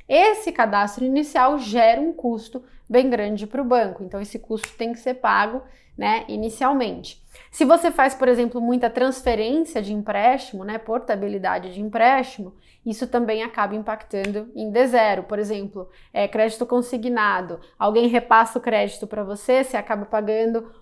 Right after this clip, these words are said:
um fee, né, de sucesso pra essa pessoa que te repassou, você acaba tendo um custo inicial. Então, geralmente, quando você tem um,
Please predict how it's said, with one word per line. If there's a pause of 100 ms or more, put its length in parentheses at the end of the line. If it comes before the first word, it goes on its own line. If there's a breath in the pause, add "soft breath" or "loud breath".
um
fee,
né,
de
sucesso
pra
essa
pessoa
que
te
repassou,
você
acaba
tendo
um
custo
inicial. (220 loud breath)
Então,
geralmente,
quando
você
tem
um,